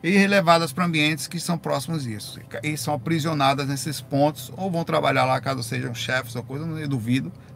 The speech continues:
Sempre tem um cara mais forte do lado de lá, né? Que mais cedo ou mais tarde também acaba também se entrando no processo disso aqui, pede o posto pra um mais, outro que tá lá. É, e, e ficam lá por um tempo grande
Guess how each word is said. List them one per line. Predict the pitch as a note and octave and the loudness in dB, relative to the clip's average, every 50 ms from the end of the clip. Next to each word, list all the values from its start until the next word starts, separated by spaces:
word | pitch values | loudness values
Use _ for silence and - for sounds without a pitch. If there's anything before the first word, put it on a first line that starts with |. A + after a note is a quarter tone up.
| - | -12
Sempre | - - D#3 C3+ - | -4 -4 -4 -4 -2
tem | D3+ C#3 | -4 -2
um | |
cara | - C#3+ C3 B2+ B2+ | 0 2 2 2 2
mais | - B2 A#2+ - | 0 0 -2 -2
forte | - A2+ A2+ A#2 B2 | -4 -4 -4 -4 -4
do | B2 | -2
lado | A#2 A#2 A2+ A2+ | -2 -2 -2 -2
de | A2 | -4
lá, | G#2+ A2 A#2+ C#3 - - - - - - - - | -6 -4 -4 -4 -6 -8 -14 -16 -18 -16 -14 -12
né? | - - C3+ - - - - - - - - - | -10 -10 -12 -14 -18 -20 -20 -20 -20 -20 -18 -12
Que | - | -6
mais | A#2+ B2 B2 A#2 - | -2 0 0 0 0
cedo | B2+ A#2+ B2 | -4 -2 -2
ou | |
mais | A#2+ A2+ G#2+ - | -2 -2 -4 -4
tarde | - A2+ A2 - | -6 -6 -6 -6
também | A#2+ A#2 A#2 A2 | -6 -6 -6 -6
acaba | G#2 - A#2 A#2+ A#2+ A#2 | -6 -2 -2 -2 -2 -2
também | - - A#2 A#2 - - | -4 -6 -8 -8 -8 -8
se | - B2 | -6 -6
entrando | A2+ A2 - B2 A#2+ A#2+ A#2 A2+ | -6 -6 -4 -2 -2 -2 -2 -2
no | A#2 A2 | -4 -6
processo | - - A2 - - A#2+ G#2+ - | -6 -8 -8 -6 -6 -6 -4 -4
disso | A#2+ A#2 - A#2+ | -6 -4 -4 -6
aqui, | - - B2+ A2+ | -4 -2 -4 -4
pede | - - B2+ B2 B2 A#2+ A#2 | -2 0 0 0 0 0 -2
o | G#2+ | -6
posto | - - A#2 A2+ G#2+ - - | -6 -6 -6 -6 -6 -6 -4
pra | B2 A#2+ | -4 -4
um | |
mais, | A#2 A2+ G#2+ - - - - | -2 -4 -6 -8 -12 -12 -8
outro | - B2 A#2 A2+ - - | -4 -4 -4 -4 -6 -12
que | - | -16
tá | - - A2+ | -10 -6 -4
lá. | A2+ A#2 A#2+ C#3 E3 F3 - - - - - - - - - - - - - - | -2 0 -2 -2 -4 -6 -12 -16 -20 -20 -20 -20 -20 -20 -20 -20 -20 -20 -14 -4
É, | - D3 C#3 C3+ C3+ C3+ C3+ C3 C3 B2+ B2 A#2 - - - - - - - - - - - - | 0 0 2 4 4 2 2 2 2 0 0 -2 -8 -14 -20 -20 -20 -20 -20 -20 -20 -18 -12 -10
e, | D3+ D3+ D3+ D3+ D#3 D#3 D#3 D3+ - - | -8 -6 -4 -4 -2 -2 -2 -4 -2 -2
e | E3+ C#3+ | -4 -2
ficam | - - G3 G3 - F3+ | 0 -2 -2 0 2 2
lá | E3+ E3+ E3+ | 4 4 4
por | E3+ E3+ E3 | 4 2 -4
um | E3 | -4
tempo | C#3+ - E3+ - - D3+ | 0 0 -2 -2 -2 -2
grande | B2 C3+ C#3+ D3 D#3 E3+ F3+ F#3 G3 G#3+ | 2 4 4 4 4 4 2 0 -2 -8